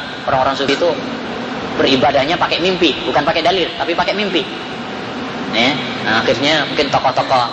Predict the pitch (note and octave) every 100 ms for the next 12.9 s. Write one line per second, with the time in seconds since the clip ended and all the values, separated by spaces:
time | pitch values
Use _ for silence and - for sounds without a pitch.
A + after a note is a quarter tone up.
0 | - - - - A2+ B2 A2+ A2 A#2 B2
1 | A#2 B2 A#2 A#2 A2+ D#3 D3 - A#2 B2
2 | A#2+ A#2+ B2 D#3 C#3 D3 A#2+ B2 C3+ F#3
3 | - - - A2+ C3 C#3 A#2+ - F#2+ -
4 | A#2+ A2 G#2+ A2 C3 - - - - G#2
5 | G2+ G2 F#2 F#2 F2 F2+ - - - -
6 | G#2+ G2 - - D3 B2+ A2 G#2+ F#2+ -
7 | - - - D3 D#3+ E3+ G#3+ F3 E3+ E3+
8 | D3+ C#3 C#3 E3 D3+ C#3 C#3 F3 - -
9 | - - - B2 D#3+ E3+ C3+ - - B2+
10 | D#3 D3 E3+ D3+ - D3+ D3+ - - -
11 | D#3 D#3 D3 C#3+ C#3 C#3+ D3 D#3 - B2
12 | - - - C3 B2 C3+ B2 C3